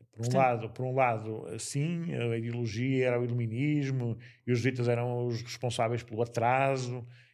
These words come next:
Speaker 1: e todo o tipo de acusações lhes foram imputadas, mas, por outro lado, não se substituiu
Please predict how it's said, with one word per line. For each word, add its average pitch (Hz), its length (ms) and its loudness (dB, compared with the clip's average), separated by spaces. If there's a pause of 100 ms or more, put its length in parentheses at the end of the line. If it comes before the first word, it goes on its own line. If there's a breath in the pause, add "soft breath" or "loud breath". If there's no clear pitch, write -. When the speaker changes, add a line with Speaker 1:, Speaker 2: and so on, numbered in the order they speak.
Speaker 1:
e 110 60 -8
todo 117 260 0
o 110 60 -6
tipo 127 260 -4
de 120 200 2
acusações 120 520 -2
lhes 110 140 -8
foram 113 280 0
imputadas, 113 800 -4 (480)
mas, 120 120 -6
por - 140 -10
outro 131 200 -8
lado, 127 460 -4 (1040)
não 127 320 2
se 120 100 -8
substituiu 123 800 -4